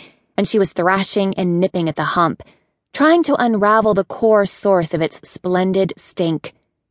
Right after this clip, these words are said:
She didn't mind the cold one bit. She pulled at a section of the brown mass. There was a quick sound of ripping cloth as something came away in her teeth, but it tasted bland,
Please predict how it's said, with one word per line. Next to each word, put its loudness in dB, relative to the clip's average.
She 0
didn't 4
mind 4
the -2
cold 2
one 2
bit. 0
She 0
pulled 4
at 4
a 0
section -2
of -2
the 0
brown 2
mass. -2
There 2
was 2
a 0
quick -2
sound 2
of -2
ripping 2
cloth 2
as -2
something 0
came -2
away 2
in 0
her 0
teeth, -4
but -4
it -4
tasted -2
bland, 0